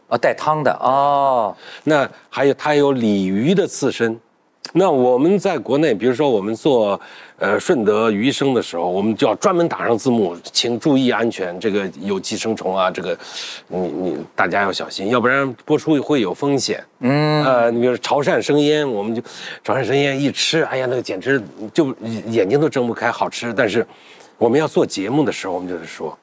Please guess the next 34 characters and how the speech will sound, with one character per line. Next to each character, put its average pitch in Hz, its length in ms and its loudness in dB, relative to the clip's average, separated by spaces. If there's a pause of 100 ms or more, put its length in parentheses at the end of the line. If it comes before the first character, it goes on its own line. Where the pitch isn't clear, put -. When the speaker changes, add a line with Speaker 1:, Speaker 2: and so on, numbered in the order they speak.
(500)
Speaker 2:
生 95 180 0
腌 92 280 -2 (440)
要 87 140 0
小 - 160 -4
心， 95 320 -6 (440)
就 110 100 0
要， 98 120 2
要， 104 220 2
要 101 200 0
注 110 180 -4
意 90 520 -4
个， 98 260 -4
个 110 140 0
人 95 120 0
健 101 120 -4
康， 95 300 -4
也， 104 140 0 (160)
也 107 180 2
不 123 140 -2
是 135 160 2
每 104 160 0
个 95 100 -6
人 98 100 -4
的 120 120 0
脾 - 240 -6
胃 107 160 2
都 113 160 0
能 104 180 -2
适 113 220 -4
应 90 140 -4
这 80 80 -10
个。 78 60 -14 (1000)
但 143 120 2
是 135 200 0